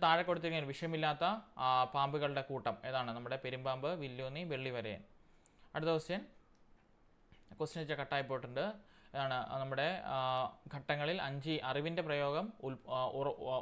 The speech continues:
ഉറപ്പാക്കുന്ന ഘട്ടം. അത് നമ്മൾ ഇവാലുവേഷൻ ചെയ്യുമ്പോഴാണ് നമുക്ക് കിട്ടിയ അറിവ് നമ്മൾ ഉറപ്പാക്കുന്നത്, ഇവാലുവേറ്റ് ചെയ്യുമ്പോഴാണ്. അടുത്ത താഴെ പറയുന്നതിൽ വൈറസ് മൂലം ഉണ്ടാകുന്ന രോഗം ചിക്കൻ പോക്സ്. അടുത്ത ക്വസ്റ്റ്യൻ, ഖരാവസ്ഥയിലുള്ള ചില വസ്തുക്കൾ ചൂടാകുമ്പോൾ ദ്രാവകാവസ്ഥയിലേക്ക് പോകാതെ നേരിട്ട് വാതകാവസ്ഥയിലേക്ക് മാറുന്ന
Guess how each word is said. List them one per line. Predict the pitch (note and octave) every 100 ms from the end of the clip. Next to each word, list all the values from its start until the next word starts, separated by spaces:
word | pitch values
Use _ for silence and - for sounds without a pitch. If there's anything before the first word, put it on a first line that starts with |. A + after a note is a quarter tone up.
| C3+
ഉറപ്പാക്കുന്ന | D3+ E3 D3 C#3 B2
ഘട്ടം. | G#2 G#2+ -
അത് | C#3+ C#3+
നമ്മൾ | C#3+ C3+
ഇവാലുവേഷൻ | C#3+ D3 D3+ D3
ചെയ്യുമ്പോഴാണ് | C#3 C3+ C3+ D3
നമുക്ക് | C3 C#3 B2
കിട്ടിയ | C3+ C3
അറിവ് | B2+ C#3+
നമ്മൾ | B2+ B2+
ഉറപ്പാക്കുന്നത്, | A#2+ A#2+ B2 A2 G#2+ G#2 - -
ഇവാലുവേറ്റ് | B2 B2+ B2+ B2
ചെയ്യുമ്പോഴാണ്. | A#2 G2+ - - - - - - -
അടുത്ത | E3 D#3+
താഴെ | D#3+ F3 E3
പറയുന്നതിൽ | E3+ E3+ E3
വൈറസ് | C#3+ D3+ -
മൂലം | E3 D#3
ഉണ്ടാകുന്ന | C#3+ C#3+ C3+
രോഗം | C3 F#3 G#3
ചിക്കൻ | C#3+ C#3 B2+
പോക്സ്. | A#2 - E3 - - - - - -
അടുത്ത | E3 E3 F#3
ക്വസ്റ്റ്യൻ, | E3+ G#3 B3 C#3+
ഖരാവസ്ഥയിലുള്ള | D#3 D#3+ E3 - F3 E3 D#3+
ചില | D#3
വസ്തുക്കൾ | D3 D#3 C#3+ C#3
ചൂടാകുമ്പോൾ | C#3+ C#3+ C#3+ C#3 B2+
ദ്രാവകാവസ്ഥയിലേക്ക് | C3+ C3+ D3+ C#3+ C#3+ D3 D3 C#3 C3+
പോകാതെ | C3 C3+ C3 B2+
നേരിട്ട് | C3+ D#3 D#3 C#3+
വാതകാവസ്ഥയിലേക്ക് | C3+ C#3 C3+ - C3+ C3+ B2+
മാറുന്ന | B2 B2+